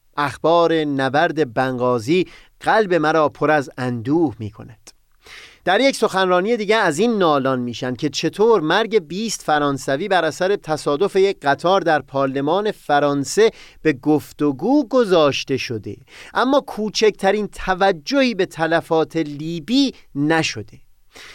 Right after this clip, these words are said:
چرا اینقدر همدردی و توجه نسبت به این بیست نفر نشان می‌دهند، لیکن برای پنج هزار کشته در آنجا حرفی نمی‌زنند؟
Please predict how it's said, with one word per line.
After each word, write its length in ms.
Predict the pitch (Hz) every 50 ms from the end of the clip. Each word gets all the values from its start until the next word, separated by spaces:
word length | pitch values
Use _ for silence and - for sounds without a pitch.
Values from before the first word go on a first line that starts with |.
| - - _ _ _
چرا 640 | - - - 214 247 262 254 247 233 220 208 - - -
اینقدر 580 | 190 202 226 233 220 214 208 196 202 196 180
همدردی 920 | 156 120 107 113 135 143 143 139 131 127 135 135 131 123 113 156 202 214 196
و 100 | 180 156
توجه 800 | - - - - 139 135 143 139 135 120 110 - 214 226 185 151
نسبت 420 | 139 139 135 - - 180 190 196 -
به 100 | - 160
این 360 | 156 185 175 185 180 147 - -
بیست 500 | - 139 139 139 139 139 120 - - -
نفر 540 | 127 131 135 135 135 123 - 180 208 220 196
نشان 460 | 165 151 143 135 - - 170 180 190
می‌دهند، 840 | 170 143 135 170 240 262 196 214 165 147 139 127 117 110 107 - 113 - - - - - _ -
لیکن 420 | 143 185 233 233 - 208 202 196 175
برای 440 | 160 156 160 180 196 202 190 185
پنج 680 | 175 - - - - 185 233 247 247 233 214 165 135 143
هزار 380 | 151 135 143 170 190 190 175 -
کشته 320 | - - 139 - - - 185
در 140 | 175 151 143
آنجا 360 | 139 131 120 147 175 180 - - - _
حرفی 520 | - - 165 190 226 214 - - 180 175 165
نمی‌زنند؟ 800 | 151 139 139 170 208 226 220 185 135 117 117 104 104 98 113